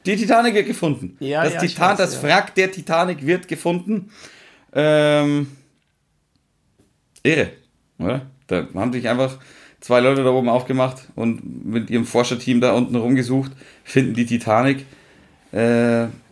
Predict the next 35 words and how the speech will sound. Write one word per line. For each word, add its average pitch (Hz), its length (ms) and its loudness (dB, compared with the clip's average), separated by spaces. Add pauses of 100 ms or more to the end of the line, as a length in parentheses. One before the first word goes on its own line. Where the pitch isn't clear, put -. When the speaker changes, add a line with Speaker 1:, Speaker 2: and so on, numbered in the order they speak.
(140)
Speaker 1:
also 101 200 -4
das 117 120 -4
ist 120 160 -8
auch, 113 300 -2
das 117 120 -4
ist 117 120 -8
auch 104 140 -2
so, 113 320 -4
so, 90 280 -6
so 92 120 -4
eine 120 140 2
Nummer, 131 400 2 (360)
wo 117 80 -2
ich 110 80 -2
mir 117 100 2
immer, 123 220 2
die, - 360 -6
die, - 220 -2
also 110 160 0
diese, 120 240 -2
dieser 117 280 -2
Untergang 135 360 2
der 127 160 0
Titanic 143 420 -4
kommt 120 180 -2
mir 95 80 0
immer 127 140 2
wieder, 127 280 -2
immer 180 320 2
wieder 160 220 2
so, 156 320 0 (340)
also 123 200 -4
generell 151 440 2
so 117 120 0
riesen, 156 640 0